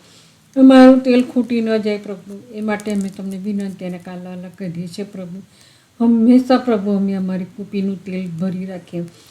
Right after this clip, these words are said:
અમે જાગતા રહીને પ્રાર્થના કરીએ પ્રભુ, કે જેથી અમે પરીક્ષણમાં ન પડીએ પ્રભુ. ત્યારે પ્રભુ તમે અમારી સહાય અને મદદ કરો, શેતાન અને શેતાનિક વાનાથી પણ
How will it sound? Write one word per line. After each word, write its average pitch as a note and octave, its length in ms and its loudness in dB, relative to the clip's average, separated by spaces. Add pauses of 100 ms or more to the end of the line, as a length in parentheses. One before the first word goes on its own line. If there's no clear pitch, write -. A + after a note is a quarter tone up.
(320)
અમે B3 260 6
જાગતા A3 560 2
રહીને A3 260 2
પ્રાર્થના F#3 560 -4
કરીએ F#3 300 -8
પ્રભુ, F3 460 -10
કે G3 60 -8
જેથી G#3+ 320 -4
અમે G3+ 140 2
પરીક્ષણમાં G3 680 -6
ન F3 120 -4
પડીએ F3+ 400 -10
પ્રભુ. E3+ 280 -12 (600)
ત્યારે F#3 220 0
પ્રભુ G3+ 360 -2
તમે F#3+ 360 -2
અમારી F#3 280 -2
સહાય G#3+ 400 0
અને G#3+ 140 2
મદદ G#3 380 0 (120)
કરો, F#3 200 -6
શેતાન G#3 500 -2
અને F#3+ 200 -4
શેતાનિક G3 580 -8
વાનાથી G3+ 400 -8
પણ E3 240 -12